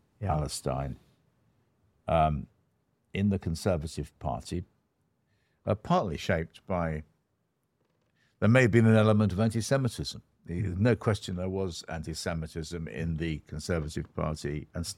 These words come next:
Speaker 2: probably still is, actually, but there was.
Speaker 1: Yeah.
Speaker 2: But there was also the experience of, um, you know, the, the, the Jew-, Jewish terrorism, as it was seen by the British at the time before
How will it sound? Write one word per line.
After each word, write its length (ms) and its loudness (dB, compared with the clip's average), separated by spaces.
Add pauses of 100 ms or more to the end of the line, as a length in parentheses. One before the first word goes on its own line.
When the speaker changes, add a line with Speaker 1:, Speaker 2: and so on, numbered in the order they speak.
Speaker 2:
probably 380 -2
still 280 -2
is, 220 -2
actually, 420 -10
but 260 -8
there 120 -4
was. 520 -4 (120)
Speaker 1:
Yeah. 220 -6 (880)
Speaker 2:
But 200 2
there 100 4
was 200 0
also 380 2
the 280 2
experience 720 -2
of, 160 -2 (1040)
um, 540 -6 (640)
you 140 0
know, 180 4
the, 380 0
the, 240 -2
the 160 0
Jew-, 400 -4 (520)
Jewish 380 2
terrorism, 640 2 (120)
as 120 -8
it 140 -8
was 200 -8
seen 260 -6
by 140 -6
the 80 -6
British 400 -8
at 80 -14
the 100 -8
time 360 -2
before 440 -2